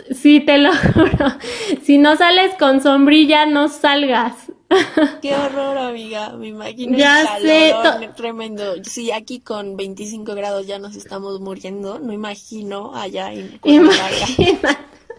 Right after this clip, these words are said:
Speaker 1: No, y, o sea, por ejemplo, todos los alimentos también se echan a perder súper rápido, todo lo tienes que tener como refrigerado o comértelo el,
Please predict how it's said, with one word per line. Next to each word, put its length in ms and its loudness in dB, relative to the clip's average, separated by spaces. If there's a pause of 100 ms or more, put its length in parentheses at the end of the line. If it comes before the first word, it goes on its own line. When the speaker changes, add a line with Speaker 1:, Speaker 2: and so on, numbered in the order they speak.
(500)
Speaker 1:
No, 360 4
y, 240 2
o 120 2
sea, 200 0
por 120 2
ejemplo, 380 0
todos 200 4
los 220 0
alimentos 640 0
también 400 0
se 140 0
echan 340 -2
a 160 -4
perder 400 -4
súper 420 -2
rápido, 760 0 (300)
todo 200 4
lo 160 2
tienes 260 0
que 140 0
tener 380 -2
como 300 0
refrigerado 1160 0
o 180 -4
comértelo 580 2
el, 320 -2